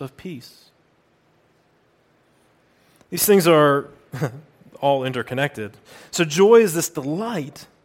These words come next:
in what is promised that colors your whole situation. So joy is different than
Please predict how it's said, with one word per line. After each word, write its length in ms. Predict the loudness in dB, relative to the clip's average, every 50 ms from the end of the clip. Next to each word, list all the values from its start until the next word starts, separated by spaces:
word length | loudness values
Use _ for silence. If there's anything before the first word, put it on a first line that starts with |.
| _ _ _ _ _ _ _ _ _ _ _ _ _ _ _ _ _ _ _ _ _ _ _ _ _ _ _ _ _ _ _ _ _ _ _ _ -12
in 160 | -10 -8 -6
what 140 | -4 -4 -4
is 100 | -6 -8
promised 600 | -12 -10 -6 -4 -2 -2 -2 -2 -4 -6 -6 -8
that 180 | -10 -10 -10
colors 440 | -10 -6 -4 -2 -2 -2 -2 -4 -4
your 120 | -6 -6
whole 160 | -6 -6 -8 -8
situation. 640 | -8 -10 -12 -12 -12 -12 -12 -14 -16 -18 -20 -20 _ _ _ _ _ _ _ _ _ _ _ _ _ _ _ _ _ _ _ _ _ _ _ _ _ _ _ _ _ _ _ _ _ _ _ _ _ _ _ _ _ _ _ _ _ _ _ _ _ _ _ _ _ _ _ _
So 280 | -2 2 2 2 2 0
joy 420 | -4 -2 2 4 4 6 6 6 6
is 240 | 6 4 0 -2 -4
different 500 | -6 -4 -4 -4 -2 0 -2 -2 -2 -4
than 480 | -6 -6 -6 -6 -6 -8 -12 -14 -18